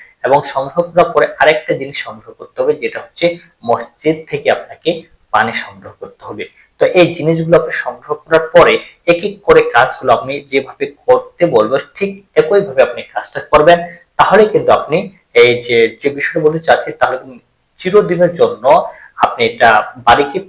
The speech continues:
পটে দিতে পারবেন ইনশাল্লাহ। তো এটা করার জন্য সে যে পাঁচটি খালি বোতল নিয়েছেন,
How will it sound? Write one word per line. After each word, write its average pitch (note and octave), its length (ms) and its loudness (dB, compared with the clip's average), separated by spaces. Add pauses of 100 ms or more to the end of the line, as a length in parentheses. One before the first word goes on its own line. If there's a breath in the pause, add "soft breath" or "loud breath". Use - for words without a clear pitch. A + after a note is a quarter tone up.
পটে E3+ 180 2
দিতে C3+ 280 -4
পারবেন - 280 0 (140)
ইনশাল্লাহ। - 560 -2 (280 soft breath)
তো F3 160 -2
এটা E3 200 2
করার F3+ 260 2
জন্য C3+ 260 -2
সে - 260 -6 (100)
যে D3+ 120 4
পাঁচটি C#3 460 0
খালি C#3 320 -10
বোতল D3 280 -2
নিয়েছেন, D3 520 -4